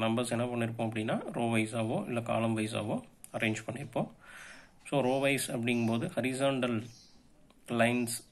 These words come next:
அப்படின்னு சொன்னா அதெல்லாம் ரோ வைஸ். வெர்டிக்கல் லைன்ஸ் அப்படின்னு சொன்னா அதெல்லாம் என்ன சொல்லுவோம்? காலம்ஸ் அப்படின்னு சொல்லுவோம். So, எப்படி இதை டினோட் பண்றோம்? So, நெக்ஸ்ட் ஒன், ஃபர்ஸ்ட் ஒன் என்ன அப்படின்னு பார்த்தீங்கன்னா,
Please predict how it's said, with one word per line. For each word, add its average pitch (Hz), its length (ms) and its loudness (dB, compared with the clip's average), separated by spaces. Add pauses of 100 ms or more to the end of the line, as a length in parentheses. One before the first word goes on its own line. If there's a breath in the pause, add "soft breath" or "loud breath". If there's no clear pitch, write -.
(120)
அப்படின்னு 113 360 0
சொன்னா 113 240 4
அதெல்லாம் 117 300 4
ரோ 104 140 4
வைஸ். 98 200 -4 (540)
வெர்டிக்கல் 131 440 -2 (100)
லைன்ஸ் 113 220 2
அப்படின்னு 110 280 0
சொன்னா 117 240 -2
அதெல்லாம் 113 260 4
என்ன 113 160 0
சொல்லுவோம்? 110 320 0 (380)
காலம்ஸ் 107 400 2
அப்படின்னு 104 300 -4
சொல்லுவோம். 101 280 -4 (680 loud breath)
So, - 80 0 (220)
எப்படி 185 300 2
இதை 139 180 2
டினோட் 147 320 2
பண்றோம்? 117 400 2 (320)
So, 139 100 0 (220)
நெக்ஸ்ட் 117 260 -4 (120)
ஒன், 110 100 2 (720)
ஃபர்ஸ்ட் - 340 -2
ஒன் 135 140 4
என்ன 127 160 4
அப்படின்னு 117 280 2
பார்த்தீங்கன்னா, 110 320 2